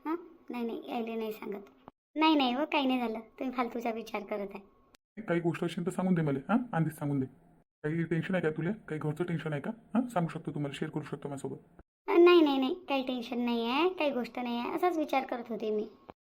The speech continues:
Speaker 2: पक्का? काही गोष्ट नाही आहे?
Speaker 1: हो ना बाप्पा, लयच विचार करता तुम्ही महाभारत, खरं लयच विचार करता.
Speaker 2: कशी बोलतो तू? तू या बाऱ्यात विचार नाही करीन तर कोणाच्या बाऱ्यात विचार करीन मी?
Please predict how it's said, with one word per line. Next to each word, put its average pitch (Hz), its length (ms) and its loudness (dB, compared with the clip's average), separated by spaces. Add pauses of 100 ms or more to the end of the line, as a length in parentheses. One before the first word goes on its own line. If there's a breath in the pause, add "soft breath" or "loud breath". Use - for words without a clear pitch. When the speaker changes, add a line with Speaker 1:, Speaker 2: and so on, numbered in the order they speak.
(120)
Speaker 2:
पक्का? - 180 -2
काही 185 460 4
गोष्ट 170 260 0
नाही 196 180 6
आहे? 180 100 0 (680 loud breath)
Speaker 1:
हो 294 120 2
ना 277 140 4
बाप्पा, 214 560 2
लयच 277 280 0
विचार 247 240 -2
करता 226 280 -2
तुम्ही 233 220 -2
महाभारत, 202 420 -2 (120)
खरं 247 200 0 (140)
लयच 247 280 -4
विचार 226 220 -6
करता. 196 320 -8 (480)
Speaker 2:
कशी 165 200 0
बोलतो 139 260 2
तू? 135 200 0 (360)
तू 180 60 2
या 170 100 6
बाऱ्यात 160 220 4
विचार 170 200 -2
नाही 165 120 -2
करीन 170 160 -2
तर 165 60 -4
कोणाच्या 175 280 -4
बाऱ्यात 185 160 -2
विचार 185 200 -4
करीन 190 200 2
मी? 202 100 6